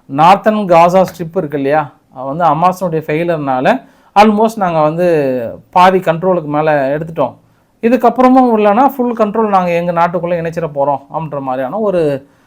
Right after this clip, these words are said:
அஹ், மிரட்டல். அதாவது one third of Gaza territory-யை already நாங்க இணைச்சிக்கிட்டோம்,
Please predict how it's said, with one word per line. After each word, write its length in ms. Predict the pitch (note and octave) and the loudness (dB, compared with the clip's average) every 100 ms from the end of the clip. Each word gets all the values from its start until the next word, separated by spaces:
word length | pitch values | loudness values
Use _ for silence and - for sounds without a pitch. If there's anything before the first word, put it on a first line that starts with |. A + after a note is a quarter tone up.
| _ - | _ -4
அஹ், 40 | |
மிரட்டல். 500 | D3 D#3 F3+ F#3 E3+ | -2 2 2 2 -2
அதாவது 500 | - D#3 D#3+ F#3 G#3+ | 0 2 4 4 4
one 360 | D3+ F#3 B3 A#3 | 4 4 2 2
third 200 | A3+ A3 | 2 4
of 160 | A3 F#3 | 4 2
Gaza 520 | E3 D3+ F3+ F#3 G#3 | 2 4 4 4 2
territory-யை 580 | F#3 E3 F3 D#3+ C#3 F3+ | 2 -2 -2 -2 -2 2
already 440 | G#3+ F#3+ G3+ G#3+ G#3+ | 4 4 2 2 0
நாங்க 280 | F#3 D#3+ | 0 -2
இணைச்சிக்கிட்டோம், 580 | F3+ F#3 F3+ C#3+ C#3 C3 | -4 -2 -4 -2 -2 -2